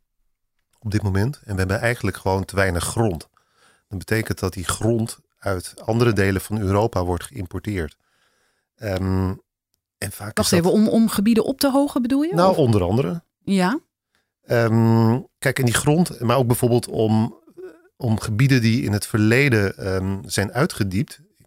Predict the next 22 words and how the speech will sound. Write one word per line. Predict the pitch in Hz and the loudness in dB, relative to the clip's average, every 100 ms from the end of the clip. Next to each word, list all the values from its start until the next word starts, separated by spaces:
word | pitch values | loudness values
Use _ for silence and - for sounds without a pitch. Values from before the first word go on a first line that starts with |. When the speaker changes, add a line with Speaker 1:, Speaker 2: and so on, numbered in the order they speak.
| _ 69 | _ -16
Speaker 1:
S-, | - - | -12 -12
dingen | 123 95 98 | -12 -8 -6
als | 82 | -4
de | 104 | -4
Slotenplas | - 104 95 - - 98 113 | -2 0 0 -4 -8 -6 -6
bijvoorbeeld, | 92 78 82 78 78 - | -12 -8 -8 -8 -12 -12
of, | 85 - - | -14 -14 -14
eh, | 85 82 | -10 -10
eh, | 82 _ _ _ _ _ _ | -12 _ _ _ _ _ _
het | 98 95 95 | -8 -6 -2
Markermeer | 101 98 104 101 107 | 0 0 0 2 0
is | 87 - | -2 -6
ook | - | -8
zo'n | 92 | -8
voorbeeld. | - 90 87 82 82 - _ _ _ | -8 -8 -8 -10 -14 -20 _ _ _
Die | - | -6
zijn | - 117 | 0 0
in | |
het | 104 | -2
verleden | 120 120 139 113 | 0 2 2 2
enorm | 117 120 120 - | 2 0 -2 -4
uitgediept | 139 - 110 90 117 - | -4 -2 -6 -6 -8 -10